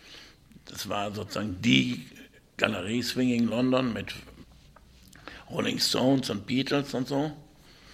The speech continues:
Und ich wurde quasi mit Koks bezahlt. Oder mit Marihuana. <laughs> Also Geld war ihm nie voran. Aber man konnte dann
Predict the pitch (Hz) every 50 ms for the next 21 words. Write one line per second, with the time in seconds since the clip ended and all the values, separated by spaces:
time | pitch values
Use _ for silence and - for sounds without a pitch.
0 | - - - - - - - - 120 - 101 101 117 120 120 117 - - 113 110
1 | 110 110 117 117 117 - - 147 143 - - - - 110 - - - - 95 90
2 | 85 - - - - - - - - - - _ _ - - - - 98 101 -
3 | 95 98 - - - 95 95 98 95 90 90 101 147 196 190 - - - - -
4 | - - - - - - - - 117 - - 110 110 107 127 127 - 113 101 101
5 | 107 135 165 131 127 139 143 160 160 - 143 131 139 143 135 120 110 - - -
6 | - - - - 120 113 110 127 123 - 127 127 143 - - - 127 113 117 110